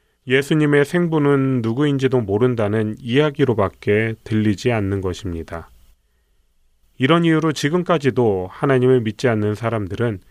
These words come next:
예수님의 탄생을 인간적인 관점에서 설명하며 그분을 가장 낮고 천한 존재로 이야기합니다. 하지만 그가 바로 그리스도셨습니다.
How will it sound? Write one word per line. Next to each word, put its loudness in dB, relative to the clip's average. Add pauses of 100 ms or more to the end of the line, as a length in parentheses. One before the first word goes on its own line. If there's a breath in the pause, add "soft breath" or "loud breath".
(300)
예수님의 2
탄생을 0
인간적인 0
관점에서 -2
설명하며 -4 (600 soft breath)
그분을 2
가장 -2
낮고 -2
천한 -2
존재로 -4
이야기합니다. -4 (1080)
하지만 0
그가 0
바로 4
그리스도셨습니다. -2